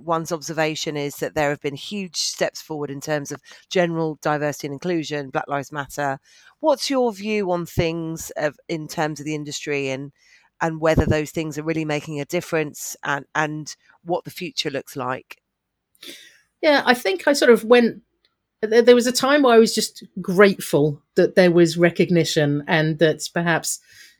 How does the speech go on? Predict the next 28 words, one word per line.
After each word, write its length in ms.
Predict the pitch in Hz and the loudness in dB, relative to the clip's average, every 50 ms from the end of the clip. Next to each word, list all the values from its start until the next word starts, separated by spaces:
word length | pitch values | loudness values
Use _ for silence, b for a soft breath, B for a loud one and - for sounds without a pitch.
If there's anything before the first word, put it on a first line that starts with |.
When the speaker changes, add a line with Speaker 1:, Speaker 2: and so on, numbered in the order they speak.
| b _ _ - | b _ _ -6
Speaker 2:
you 120 | - 180 | 0 2
know, 180 | 165 151 151 156 - | 4 4 4 4 4
the 260 | - 175 160 160 170 - | 2 0 2 2 -2 0
L 160 | - 185 175 165 | 2 2 4 4
G 80 | 180 | 2
B 120 | 151 170 165 | 0 0 -2
T 160 | - 180 160 | -2 -4 -4
Q 400 | - - 185 170 170 160 160 - - _ _ - | 2 4 6 6 6 6 2 -4 -12 _ _ -4
community 460 | - 208 196 190 185 175 - - 175 | 0 4 4 6 4 4 2 0 0
wasn't 460 | 160 175 180 175 - 185 165 151 - | 2 4 4 4 2 2 -2 -2 -2
so 320 | - - - - 175 170 170 | -4 0 2 2 4 4 4
invisible. 720 | 165 160 156 147 151 147 151 143 139 135 139 139 139 b b b b b b - | 4 2 0 0 0 0 0 0 0 0 -2 -2 -4 b b b b b b 2
And, 280 | 180 170 165 165 165 170 | 4 4 6 4 4 2
you 80 | 208 190 | 4 4
know, 80 | 165 | 4
every 260 | 151 190 202 190 202 | 6 6 6 6 6
time 240 | 196 - 196 185 180 | 4 4 2 4 4
there 80 | 175 170 | 4 4
was 120 | 170 160 | 4 4
an 140 | 180 170 170 - | 2 0 2 4
ad 340 | 196 190 175 175 165 147 - - | 4 6 6 4 4 2 0 0
that 400 | - 160 160 - - - - - b b b b b b b | 2 2 2 0 -2 -6 -10 -10 b b b b b b b
had 260 | - 156 165 160 160 | -2 -2 0 2 2
a, 460 | 170 165 160 160 165 - 156 147 - - | 2 4 4 2 0 0 -2 -4 -4 -6
a, 40 | 147 | -6
a 20 | |
sort 180 | 143 - 185 160 | -4 -2 0 0
of 200 | 156 151 - | -2 -2 -6